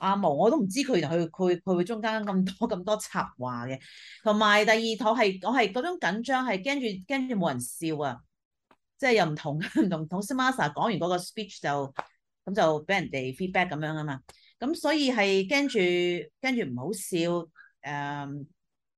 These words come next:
同埋都係第一次啦。我覺得凡親，凡親，誒，每一次出去表演嘅話，even Toastmaster，我玩咗兩年，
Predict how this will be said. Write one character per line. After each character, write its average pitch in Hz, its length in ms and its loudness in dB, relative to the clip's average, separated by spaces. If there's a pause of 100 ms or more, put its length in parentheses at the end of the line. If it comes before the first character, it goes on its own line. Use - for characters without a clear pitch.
(180)
同 160 100 -8
埋 135 120 -4
都 226 100 0
係 196 80 0
第 147 220 -2
一 160 280 -6
次 151 60 -2
啦。 160 180 0
我 208 100 -4
覺 262 160 -2
得 330 80 8 (180)
凡 143 220 -4
親， 277 340 0 (500)
凡 180 220 0
親， 302 180 2 (180)
誒， 180 520 0
每 254 60 6
一 339 40 2
次 269 160 -6
出 302 120 -4 (120)
去 202 180 4
表 190 140 0
演 233 220 0
嘅 208 120 -2
話， 160 240 -2
even 285 240 -2
Toastmaster， 247 720 -2
我 151 120 -2
玩 165 180 -2
咗 214 100 0
兩 156 240 0
年， 131 220 -6